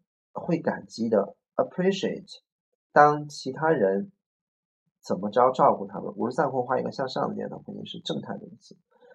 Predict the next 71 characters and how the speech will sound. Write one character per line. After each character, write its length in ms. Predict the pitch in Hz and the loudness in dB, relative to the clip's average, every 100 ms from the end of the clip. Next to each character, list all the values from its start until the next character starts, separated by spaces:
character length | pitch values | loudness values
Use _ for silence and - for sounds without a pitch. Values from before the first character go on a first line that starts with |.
| _ | _
那 120 | 135 | 2
其 120 | 139 135 | 2 0
他 140 | 131 | -2
人， 260 | 120 117 - _ | -2 -4 -6 _
那 100 | 113 | -6
么 100 | 104 | -4
五 160 | 98 98 | 0 -2
十 60 | 101 | 2
三 140 | 127 | 0
个 60 | 113 | 0
选 180 | 104 | -6
项 220 | - 104 - | -6 -8 -8
是 140 | - | -14
自 240 | - 208 | -2 4
由 180 | 170 123 | 6 6
的， 300 | 143 139 135 _ _ _ | 8 4 2 _ _ _
还 120 | 123 | -4
是 120 | 123 | -4
轻 240 | - 143 | -6 -8
轻 200 | 139 143 | -6 -6
的， 140 | 143 127 | -2 -2
还 140 | 110 | -2
是 280 | 113 117 - | -4 -6 -6
充 160 | - - | -8 -2
满 120 | 120 | 0
希 200 | 104 - | 0 0
望 120 | 127 113 | 2 2
的， 60 | |
还 80 | 104 | 0
是 60 | 101 | -4
真 240 | 120 120 | -4 -4
诚 200 | 127 - | -6 -12
的？ 100 | - | -12
肯 100 | - | -10
定 80 | 104 | -10
是 120 | 101 | -10
真 240 | - 123 139 | -2 -2 -2
诚 180 | 113 - | -6 -8
的。 140 | - _ _ _ _ | -12 _ _ _ _
呃， 120 | - | 0
没 80 | 117 | 6
有 140 | 247 320 | 8 8
什 80 | |
么 80 | 160 | 2
其 100 | 147 | -2
他 140 | 131 127 | 0 0
证 160 | 143 | 0
据， 160 | 107 117 | -4 0
我 160 | 117 | 2
认 100 | 143 | 2
为 80 | 143 | 2
就 140 | 143 151 | -2 -4
是 120 | 135 | 0
我 120 | 107 | 0
们 260 | 101 107 - _ | 0 -2 -6 _
中 160 | - 120 | 0 6
国 140 | 110 | 6
话 160 | 120 110 | 6 4
说 180 | - 113 | 6 4
的 60 | |
比 80 | 101 | 4
较 100 | 101 | 0
顺， 320 | - - - | 0 -4 -6
对 120 | _ 104 | _ -4
吧？ 100 | 101 - _ | -4 -10 _
当 140 | 185 | -2
其 140 | 190 170 | 0 2
他 100 | 156 | 2
人 160 | 127 | 2
真 180 | 131 147 | 0 -6
心 300 | 143 143 143 | -4 -8 -10